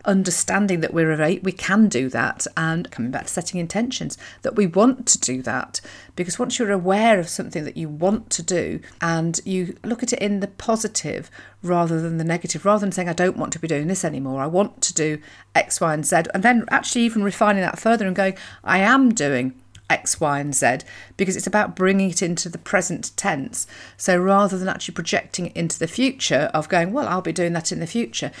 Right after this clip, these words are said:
it's sort of behaving as if it's happening when it's not just yet, but you actually act and believe and you step into that sort of persona of things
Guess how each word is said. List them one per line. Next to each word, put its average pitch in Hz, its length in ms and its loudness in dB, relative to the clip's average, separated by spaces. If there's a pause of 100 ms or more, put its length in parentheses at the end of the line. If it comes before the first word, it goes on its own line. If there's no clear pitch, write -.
(180)
it's - 240 0
sort 165 200 0
of 190 80 -8
behaving 202 400 2
as 175 100 -2
if 190 100 -2
it's - 140 -6
happening 165 440 -2
when 165 140 2
it's - 280 -6
not 190 320 0
just 190 280 -4
yet, 175 280 2
but - 180 -4
you 175 200 0
actually - 400 -6
act - 280 -2
and 165 120 -8
believe 165 280 -4
and 160 100 -8
you 156 80 -8
step - 340 -4
into 165 240 -6
that - 200 -2
sort - 140 -10
of 196 80 -10 (340)
persona 185 640 2
of 160 120 -2
things 165 400 -4